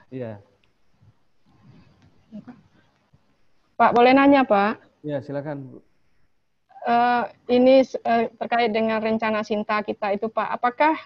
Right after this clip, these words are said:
Speaker 2: untuk pengajuan ke Sinta dua itu kita harus, eh, terindeks di D O A J dulu, Pak?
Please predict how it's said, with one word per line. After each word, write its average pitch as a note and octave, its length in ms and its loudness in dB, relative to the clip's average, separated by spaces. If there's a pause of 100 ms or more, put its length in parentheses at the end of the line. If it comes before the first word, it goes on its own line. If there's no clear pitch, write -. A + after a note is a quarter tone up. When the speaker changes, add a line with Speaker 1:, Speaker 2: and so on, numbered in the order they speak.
(100)
Speaker 2:
untuk A#3 400 -4
pengajuan A3+ 560 0
ke A3+ 80 -6
Sinta A3 400 -2
dua A3 320 2
itu C4+ 220 0
kita D4 260 0
harus, B3 560 -2 (460)
eh, A3+ 420 4 (160)
terindeks A#3 720 2
di A#3 160 2
D A3 160 4
O - 160 0
A A3+ 140 2
J A#3 180 4
dulu, G#3+ 320 0
Pak? G#3 300 -4